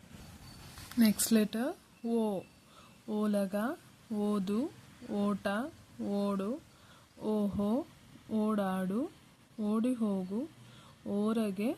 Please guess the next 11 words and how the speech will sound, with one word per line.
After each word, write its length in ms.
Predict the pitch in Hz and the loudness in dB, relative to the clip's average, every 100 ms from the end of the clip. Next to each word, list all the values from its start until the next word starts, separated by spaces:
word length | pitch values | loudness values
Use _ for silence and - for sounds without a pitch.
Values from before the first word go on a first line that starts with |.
| - - - - - 294 | -6 -20 -20 -20 -6 0
ಓಡಾಟ. 480 | 285 233 185 170 180 - - - - - - 202 | 2 2 0 -2 -8 -14 -20 -20 -20 -20 -14 -10
ನೆಕ್ಸ್ಟ್ 360 | 190 214 - 214 | -6 -8 -6 -4
ಲೆಟರ್ 440 | 208 202 208 302 440 - - - 247 | -2 0 -2 -2 -4 -16 -16 -4 -2
ಔ. 60 | 214 175 - _ - - - - - 202 | 0 -2 -8 _ -20 -20 -20 -20 -10 -4
ಔಷಧ, 480 | 208 220 226 208 214 254 381 - - - - - | -2 0 0 0 0 0 -2 -10 -20 -20 -20 -8
ಔದಾರ್ಯ, 640 | 202 208 202 208 202 202 208 277 370 - - - - 202 | -2 0 2 2 0 0 0 0 -4 -14 -20 -20 -10 -2
ಔಡಲ, 480 | 196 208 202 196 202 254 359 - - - - - - | 0 2 2 2 0 -2 -4 -14 -20 -20 -20 -10 -2
ಔತಣ, 500 | 202 247 - 214 196 196 262 320 - - - - - 208 | 0 0 0 0 0 0 -4 -6 -14 -20 -20 -16 -4 0
ಔರಣ, 480 | 220 254 226 202 196 240 320 - - - 202 | 2 2 2 0 0 -2 -4 -12 -20 -8 -2
ಔದಾರಿತ, 800 | 208 254 240 220 202 196 185 208 254 370 - 269 262 | 0 2 2 2 2 0 -2 -2 -4 -4 -12 -6 0
ಔರಂಗಜೇಬ. 1000 | 247 214 202 208 370 - - 277 247 | 2 2 2 0 -2 -4 -2 0 0